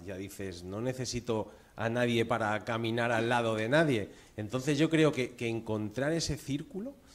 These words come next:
de financiación, de, a ver, humildemente, porque no puedes hacer locuras. Yo me acuerdo cuando hice el folleto de concienciación, que eran trescientos euros, un folleto que edité yo,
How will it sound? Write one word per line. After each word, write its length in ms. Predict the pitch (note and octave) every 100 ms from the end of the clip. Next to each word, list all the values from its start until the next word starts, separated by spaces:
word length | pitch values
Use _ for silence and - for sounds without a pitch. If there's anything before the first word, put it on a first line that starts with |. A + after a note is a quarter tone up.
| - -
de 160 | G2+ A2
financiación, 920 | A2+ A2 G#2+ G#2+ G#2+ G2 A#2 A#2 A#2
de, 160 | G#2+ G#2+
a 20 |
ver, 240 | E2 G2+ F#2+ - -
humildemente, 720 | G2+ G2 G#2 G#2 G#2 G#2+ G#2+
porque 240 | A2+ G#2+ G2
no 140 | G2
puedes 280 | F2+ G2 F#2
hacer 260 | G#2+ G#2+ F2+
locuras. 420 | F2 B2 B2 - - - -
Yo 100 | G2+
me 80 |
acuerdo 300 | G#2+ A2+ G#2+
cuando 240 | G2+ G2 G2
hice 180 | G2+ A2
el 120 | G#2
folleto 460 | - G#2 G#2 G#2+
de 120 | G2+ G2+
concienciación, 760 | G2+ F#2+ G#2 G#2 G2+ A#2+ C3
que 80 | G#2
eran 180 | G#2+ G#2+
trescientos 580 | F2+ - G#2 G#2 G2+ -
euros, 320 | A#2 B2 A#2+
un 120 | G2
folleto 360 | G2+ G#2 G#2 F#2+
que 100 | F#2+
edité 340 | F#2+ F2 G2
yo, 240 | G#2+ G#2